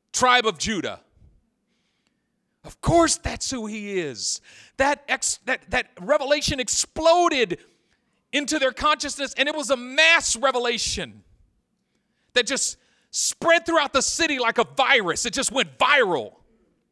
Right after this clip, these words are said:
And the people started shouting, "Hosanna!" And laying palm branches, that grabbing, just climbing up into trees and,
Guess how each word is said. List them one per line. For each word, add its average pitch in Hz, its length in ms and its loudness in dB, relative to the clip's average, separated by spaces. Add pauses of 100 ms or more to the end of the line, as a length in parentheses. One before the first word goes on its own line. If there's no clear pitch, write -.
(2500)
And 240 160 -4
the 240 60 2
people 311 360 -6
started 240 400 -6
shouting, 220 680 -6 (1200)
"Hosanna!" 269 800 -6 (2500)
And 233 160 0
laying 254 320 -2
palm 311 420 0
branches, 185 540 -6
that 175 160 -6
grabbing, 269 320 -2
just 185 180 -10
climbing 330 380 -2
up 294 120 -4
into 220 140 -8
trees 269 380 -6
and, 180 120 -10